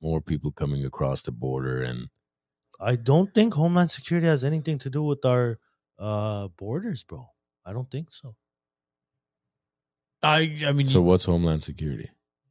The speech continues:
Speaker 1: What's the definition of, let's see.
Speaker 2: That's a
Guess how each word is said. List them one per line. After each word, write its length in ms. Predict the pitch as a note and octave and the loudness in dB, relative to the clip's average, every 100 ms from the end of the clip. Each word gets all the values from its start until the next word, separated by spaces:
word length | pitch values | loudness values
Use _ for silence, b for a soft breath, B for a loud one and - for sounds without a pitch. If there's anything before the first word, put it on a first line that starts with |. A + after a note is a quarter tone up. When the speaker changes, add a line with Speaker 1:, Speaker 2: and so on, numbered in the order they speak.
| _ | _
Speaker 1:
What's 240 | - E2+ - | -6 -6 -6
the 60 | E2 | -2
definition 600 | D#2+ D2+ D2+ D#2 - D2 | 0 0 -4 -4 -4 -4
of, 220 | C2+ _ _ _ _ _ _ _ _ _ _ _ | -6 _ _ _ _ _ _ _ _ _ _ _
let's 220 | _ _ - | _ _ -20
see. 60 | A1 _ _ _ _ _ _ _ _ _ _ _ _ _ _ - _ _ - | -20 _ _ _ _ _ _ _ _ _ _ _ _ _ _ -20 _ _ -16
Speaker 2:
That's 200 | A2 | -10
a 80 | G2 | -8